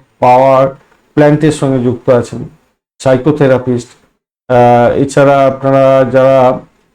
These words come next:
বায়োটেকনোলজি নিয়ে কাজকর্ম করেন, আহ, টিভি, টেলিভিশন ইত্যাদি ক্ষেত্রের সঙ্গে যুক্ত আছেন,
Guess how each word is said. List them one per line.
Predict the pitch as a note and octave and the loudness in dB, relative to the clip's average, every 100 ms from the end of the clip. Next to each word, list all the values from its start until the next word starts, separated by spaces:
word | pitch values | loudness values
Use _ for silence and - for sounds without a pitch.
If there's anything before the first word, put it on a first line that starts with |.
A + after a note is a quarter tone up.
| _ | _
বায়োটেকনোলজি | C3 C#3+ D3+ D#3 C3 C#3 C3+ C3 | 0 2 2 2 2 2 2 2
নিয়ে | C3 B2+ | 0 -2
কাজকর্ম | B2 B2 - C3+ B2+ | 0 -2 -2 -4 -2
করেন, | B2+ B2 B2 B2 A#2+ _ _ _ _ _ _ - | 0 0 -2 -4 -8 _ _ _ _ _ _ -4
আহ, | A#2 A#2+ A#2+ A#2+ A2+ - | 0 2 2 0 -4 -2
টিভি, | D3 C#3 C#3 C3+ C3 - | 0 2 2 2 0 0
টেলিভিশন | C3+ C3 B2+ C3 B2+ | 0 0 -2 -2 -4
ইত্যাদি | B2 C3+ B2 B2 | 0 -2 0 -4
ক্ষেত্রের | B2+ - C#3+ | -6 -4 -4
সঙ্গে | C#3 B2 B2 | -4 -4 -4
যুক্ত | A2+ A2+ C3 | -4 -4 -2
আছেন, | A#2+ - A#2+ | -2 -2 -8